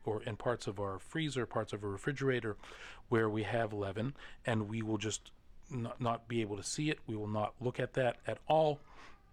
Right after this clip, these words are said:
and, um, you know, we would, we sell it. And if the person wanted to walk in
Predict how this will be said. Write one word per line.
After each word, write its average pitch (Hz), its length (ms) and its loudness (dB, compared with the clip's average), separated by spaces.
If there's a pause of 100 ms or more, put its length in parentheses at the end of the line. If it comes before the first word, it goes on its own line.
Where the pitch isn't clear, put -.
(340)
and, 107 480 2 (420)
um, 104 540 0 (380)
you 127 100 2
know, 107 120 4
we 110 180 -2
would, 107 180 -2 (100)
we 117 140 -2
sell 135 360 2
it. 107 200 -10 (420)
And 113 240 0
if 110 100 -6
the - 80 -6
person 127 460 2
wanted 143 320 4
to - 80 -4
walk 120 360 0
in 107 300 2